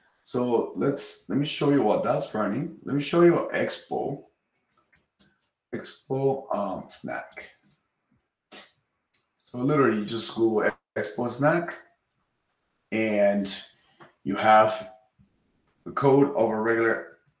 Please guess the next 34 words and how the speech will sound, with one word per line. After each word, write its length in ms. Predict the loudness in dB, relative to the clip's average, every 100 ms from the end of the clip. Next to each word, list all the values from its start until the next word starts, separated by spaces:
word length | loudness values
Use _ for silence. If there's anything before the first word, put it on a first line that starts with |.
| _ _ _ _ _ _ _
mobile 440 | -2 -2 0 2 6
app 380 | 8 8 6 -4
in 160 | -4 -2
React 300 | -2 -4 -4
Native, 480 | 0 2 0 -2 -10
as, 360 | -10 -10 -16 _ _ -20
as 140 | -14 -10
you 80 |
notice. 720 | -4 0 0 0 -2 -6 -12 _ _ _ _ _
So 280 | -8 0 2
in 120 | 4
React 260 | 6 6 6
Native, 380 | 4 6 4 4
there's 240 | -2 -2
no, 540 | 0 2 2 0 -4 -16 _ _ _
there's 220 | -12 -6
no 500 | -2 0 0 -2 -6
Bootstrap, 720 | -2 -2 -2 0 2 2 0 -8 _ _
there's 240 | -10 -6
no 340 | 0 0 0 -2
C 260 | -6 -4
S 200 | -4 0
S 320 | 2 2 2 -6
per 100 | -8
se. 580 | -2 2 2 2 -2 -10 _ _ _ _ _ _
However, 600 | 6 8 6 2 0 -2
we 180 | -6 -6
could 260 | -4 -2
use 480 | -2 -2 -2 -4 -6
and 140 | -4 2
leverage 560 | 2 2 -2 -4 -6
the 100 | -6
style 360 | -4 2 4 4
sheet 360 | 0 -6 -8